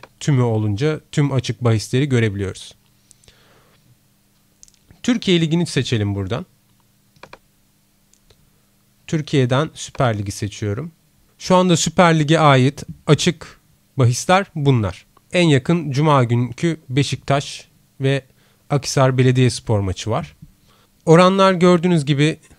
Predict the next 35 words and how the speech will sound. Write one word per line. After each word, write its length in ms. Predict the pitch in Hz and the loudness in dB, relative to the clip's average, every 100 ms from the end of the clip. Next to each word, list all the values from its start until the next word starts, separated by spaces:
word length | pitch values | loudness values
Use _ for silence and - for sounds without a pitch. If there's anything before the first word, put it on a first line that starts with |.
| - | -2
hızlı 260 | 151 156 | -2 0
bir 60 | 160 | -2
şekilde 480 | - 139 147 135 135 | 0 -2 2 2 2
burada 260 | 135 131 | 2 4
verilmiş 480 | 127 123 123 117 - | 4 2 2 0 -2
durumda. 380 | 104 98 110 139 _ | -2 -2 -4 -6 _
Bu 60 | 160 | 0
maça 420 | 180 165 175 175 - _ - | 2 2 2 0 -4 _ -12
kim 320 | - 175 170 - | 0 0 0 0
ne 140 | 175 | 0
şekilde 420 | - 156 147 135 | 2 2 2 4
oynamış 440 | 135 131 131 147 - | 6 6 4 0 0
onu 200 | 156 147 | 2 4
görüyoruz. 640 | 127 117 110 104 - - _ _ | 6 6 6 2 -4 -12 _ _
Tipiko 520 | - 185 185 185 156 | -6 -4 2 4 6
bahis 200 | 151 160 | 6 6
severlerin 540 | - 160 151 151 147 143 | 4 4 4 4 2 4
yüzde 280 | 147 160 170 | 2 2 0
seksen 400 | - 135 143 131 | 0 0 2 0
üçü 360 | - 185 156 | 0 -6 2
Beşiktaş'a 560 | 160 160 170 139 120 127 | 0 2 0 0 2 2
oynamış. 640 | 110 110 131 190 - - - 147 | 2 0 0 -4 -8 -14 -8 2
Yüzde 280 | 151 147 | 2 4
on 180 | 170 160 | 4 4
birlik 300 | 139 120 - | 4 2 0
bir 160 | 123 117 | 0 4
bölüm 300 | 117 110 107 _ _ - | 4 2 -2 _ _ -4
beraberliğe, 760 | 123 123 131 135 143 156 170 170 | 2 4 4 4 4 2 0 -2
yüzde 360 | 151 147 139 | -2 -2 0
altılık 440 | 151 147 160 151 147 | 0 0 -2 -4 -2
bir 160 | 127 | 0
bölümse 460 | 131 123 104 160 160 - | 2 2 0 -4 -4 -2
Akhisar 500 | 156 - - 147 135 | -2 -2 -2 0 2
Belediyespor 640 | 131 131 131 123 - 131 | 2 4 2 0 0 2
oynamış. 540 | 117 101 98 143 - | 4 2 0 -4 -10